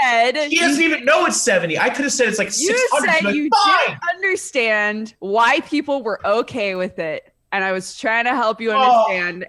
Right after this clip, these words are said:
Speaker 1: And then we got here somehow.
Speaker 2: I love that that is the defense, 'cause then the idea comes to me of, like, take a normal idea and just raise it up to ridiculous levels. And Dodger would be like, "That's how it works. Like, I like spaghetti."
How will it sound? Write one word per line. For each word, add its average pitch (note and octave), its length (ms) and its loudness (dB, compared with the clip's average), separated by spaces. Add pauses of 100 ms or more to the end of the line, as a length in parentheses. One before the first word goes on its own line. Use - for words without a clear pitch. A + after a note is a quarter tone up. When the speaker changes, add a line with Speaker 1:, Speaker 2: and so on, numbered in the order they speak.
Speaker 1:
And G3+ 200 -2
then A3 180 -2
we A#3+ 120 -4
got G3+ 300 -2
here E3+ 320 -8
somehow. D#3+ 560 -10 (200)
Speaker 2:
I C4 140 2
love D4 560 2 (240)
that G3 420 -4
that G3+ 300 2
is F#3+ 160 -2
the F#3+ 80 -6
defense, F3+ 500 -2
'cause D#3 180 -4
then A3+ 180 0
the G#3+ 140 2
idea F3+ 360 2
comes F3+ 260 -2
to D3+ 80 -6
me D#3 140 -2
of, E3 160 -4
like, B2+ 300 0 (220)
take - 160 -2
a F#3 180 -2
normal G3+ 360 4
idea A#3 540 2 (320)
and E3 240 -4
just F3+ 340 -6
raise E3 460 0
it F3+ 100 0
up F#3+ 220 0
to G3 100 -4
ridiculous D#3+ 640 -2
levels. D3+ 320 2
And C#3+ 80 -6
Dodger F3 200 4
would G3 60 -2
be F#3+ 60 0
like, G3 220 -2 (280)
"That's D#4+ 260 4
how D4 220 4
it D4 140 0
works. F4+ 480 2
Like, D3+ 240 -4
I G#3+ 140 0
like G#3+ 180 2
spaghetti." A#3 580 0